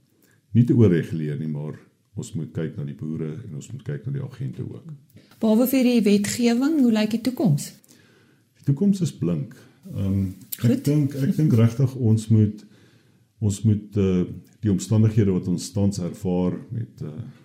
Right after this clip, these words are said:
Speaker 1: gate in die paaie, donkerte hier en daar, dit is dinge wat ons mee saamleef en ons as Suid-Afrikaners, in my opinie,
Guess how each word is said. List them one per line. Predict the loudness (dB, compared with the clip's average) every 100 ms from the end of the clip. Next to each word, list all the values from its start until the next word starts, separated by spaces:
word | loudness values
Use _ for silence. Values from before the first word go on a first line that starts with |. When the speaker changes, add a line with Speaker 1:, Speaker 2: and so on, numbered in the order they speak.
| _ -4
Speaker 1:
gate | -2 -2 -6
in |
die | -8
paaie, | -10 -10 -10 -10 -10 -12 -18 _ _ _ _ _ -6
donkerte | -6 -2 -4 -2
hier | -4 -4 -6
en | -6
daar, | -6 -8 -10 -16 _ _ _ _ _ -4
dit | -2
is | -2 0
dinge | 4 6
wat | 4 2
ons | -4 -4
mee | -6
saamleef | -4 -4 -2 -2 -4
en | -6 -10 -12 _
ons | -2 2
as | 0 0
Suid-Afrikaners, | -4 -4 -8 -8 -2 0 0 -4
in | -8 -4
my | -2
opinie, | -2 -2 -4 -6